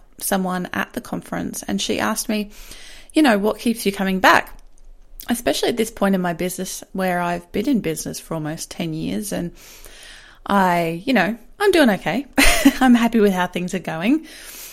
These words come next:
It's not like I'm struggling or, you know, confused or overwhelmed, mostly by my business. I'm pretty, pretty confident with, um, you know, how I s-, have structured my business, how I run my business. So why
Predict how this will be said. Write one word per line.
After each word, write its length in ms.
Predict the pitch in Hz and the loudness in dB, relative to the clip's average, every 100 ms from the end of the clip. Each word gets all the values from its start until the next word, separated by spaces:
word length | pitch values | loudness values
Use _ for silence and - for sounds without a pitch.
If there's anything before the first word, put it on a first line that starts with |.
| - | -8
It's 120 | 196 | -2
not 120 | - | 0
like 180 | 185 - | 0 0
I'm 120 | 180 | -2
struggling 800 | - - 180 175 175 175 175 170 | -2 0 0 0 -2 -4 -4 -6
or, 300 | 165 165 165 - - - - | -6 -6 -8 -12 -20 -20 -14
you 80 | - | -8
know, 140 | 170 160 | -6 -6
confused 680 | - - 196 196 185 175 | -8 -4 0 2 0 -2
or 260 | 170 160 156 - | -2 -2 0 0
overwhelmed, 680 | 175 170 170 170 175 - - - _ - - | 0 0 -2 -2 -4 -8 -14 -20 _ -20 0
mostly 600 | 208 196 196 170 165 226 | 4 4 2 0 0 2
by 160 | 202 185 | 2 0
my 140 | 180 | 0
business. 360 | 180 190 214 202 | -2 -4 -4 -4
I'm 120 | 185 | -4
pretty, 420 | - 185 180 175 - - - | -4 -4 -4 -8 -12 -20 -12
pretty 180 | - 247 | -2 -2
confident 520 | - 240 233 220 214 | 2 2 2 -2 -2
with, 360 | - 202 202 - | -2 -2 -4 -2
um, 420 | 190 180 175 175 - - | -2 -2 -4 -8 -10 -4
you 100 | 220 | -2
know, 160 | 190 | -2
how 200 | 190 - | -2 -2
I 80 | 185 | -2
s-, 180 | 185 - | -2 -4
have 160 | 196 - | -6 -4
structured 420 | - 277 - 277 | -4 -4 -2 -2
my 140 | 269 | 0
business, 420 | 254 262 254 262 | -2 -4 -4 -4
how 160 | - 185 | -4 -2
I 100 | 175 | -2
run 220 | 175 214 | 0 0
my 140 | 220 202 | 0 0
business. 520 | 196 196 196 196 - - - - - - - - _ | -2 -2 -2 -2 -6 -16 -14 -14 -14 -18 -20 -20 _
So 220 | - - 277 | -2 2 4
why 340 | 262 339 440 | 2 0 -2